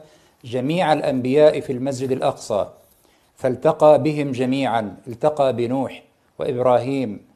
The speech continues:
وموسى وعيسى وغيرهم من الأنبياء، وصلى بهم إمامًا.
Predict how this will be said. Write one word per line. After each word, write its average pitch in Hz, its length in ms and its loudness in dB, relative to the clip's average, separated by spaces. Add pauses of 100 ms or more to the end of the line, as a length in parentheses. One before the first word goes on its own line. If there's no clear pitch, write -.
(320)
وموسى 123 760 -2
وعيسى 123 760 0 (360)
وغيرهم 143 640 2
من 135 180 -2
الأنبياء، 123 680 -2 (400)
وصلى 180 520 4
بهم 156 420 -2
إمامًا. 123 580 0